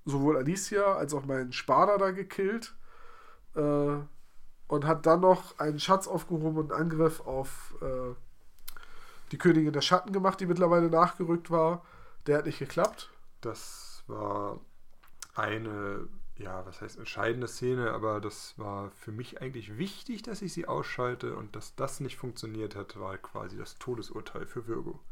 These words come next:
Speaker 1: Ja, die hatte noch einen Lebenspunkt und du bist tatsächlich, das, das ist das erste Mal in der ganzen Corporate Piracy-Kampagne, die wir mit den Battles-Karten spielen, also in vier Partien, das erste Mal, dass du komplett in den Blitzreflexen hängen geblieben bist.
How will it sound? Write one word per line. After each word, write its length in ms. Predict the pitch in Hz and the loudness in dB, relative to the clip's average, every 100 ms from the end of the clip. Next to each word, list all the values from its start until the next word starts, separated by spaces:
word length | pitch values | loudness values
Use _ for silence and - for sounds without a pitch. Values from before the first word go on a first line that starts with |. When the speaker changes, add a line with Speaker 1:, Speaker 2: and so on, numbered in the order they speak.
| - - - - | -8 -8 -8 -2
Speaker 1:
Ja, 100 | 143 | 0
die 140 | 139 139 | 2 2
hatte 160 | 160 | 2
noch 160 | 165 135 | 2 0
einen 320 | 143 147 156 | 2 2 4
Lebenspunkt 640 | 151 170 170 - 143 156 165 | 6 4 2 -4 -4 -4 -4
und 160 | 147 | -8
du 60 | 131 | -2
bist 240 | 151 - | -2 2
tatsächlich, 580 | - 160 - 165 - - | 4 4 4 -2 -2 -4
das, 260 | 139 - - | -4 -4 -10
das 160 | 139 156 | -10 -6
ist 160 | - | -6
das 100 | 151 | -6
erste 460 | - 147 196 - 185 | -4 0 0 0 0
Mal 240 | 170 165 | 4 4
in 80 | 156 | 4
der 140 | 143 139 | 0 2
ganzen 320 | 170 180 175 | 0 0 -6
Corporate 440 | - 160 160 143 | 0 0 2 0
Piracy-Kampagne, 920 | - 151 151 143 127 - 123 135 127 | 2 2 4 0 -2 -2 -2 -2 -4
die 100 | 123 | -4
wir 100 | 131 | -4
mit 140 | 127 127 | -4 -6
den 80 | 127 | 0
Battles-Karten 640 | 143 147 - - 117 123 | 0 0 -6 -6 -4 -6
spielen, 280 | - 123 131 | -10 -8 -6
also 180 | 127 143 | -6 -8
in 100 | 127 | -10
vier 320 | - 180 185 | -2 2 2
Partien, 480 | 185 160 - 156 - - - - - | 0 -8 -6 -6 -6 -12 -14 -16 -10
das 160 | - - | -10 0
erste 340 | 185 202 - | 4 4 4
Mal, 160 | 165 156 | 4 4
dass 140 | 147 | 2
du 60 | 151 | -2
komplett 460 | - 139 - 180 | -4 -4 2 2
in 80 | 180 | 2
den 120 | 160 | 0
Blitzreflexen 600 | 147 - 143 - 123 - | 2 0 -2 -4 -6 -6
hängen 220 | 120 127 117 | -6 -6 -6
geblieben 320 | 107 110 104 | -8 -10 -6
bist. 260 | 120 - | -6 -6